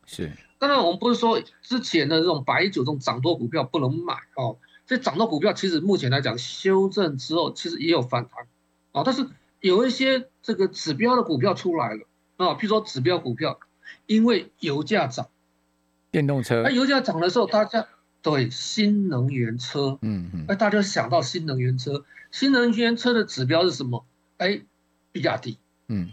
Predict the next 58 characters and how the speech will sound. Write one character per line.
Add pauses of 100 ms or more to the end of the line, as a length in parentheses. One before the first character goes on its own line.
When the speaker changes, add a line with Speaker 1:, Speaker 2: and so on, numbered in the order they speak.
Speaker 1:
创
新
高
嘛。
Speaker 2:
比
亚
迪
上
来
了， (280)
Speaker 1:
嗯。
嗯。 (640)
Speaker 2:
周
边
的， (280)
哎，
有
着 (160)
跟
着
带
上
来。 (300)
Speaker 1:
嗯，
嗯。 (200)
Speaker 2:
所
以
我
们
如
果
看
指
数， (560)
哎，
其
实
陆
股
指
数
其
实
还
在
整
理
的
区
间。
Speaker 1:
嗯，
嗯，
嗯。
Speaker 2:
哦，
它
是
相
对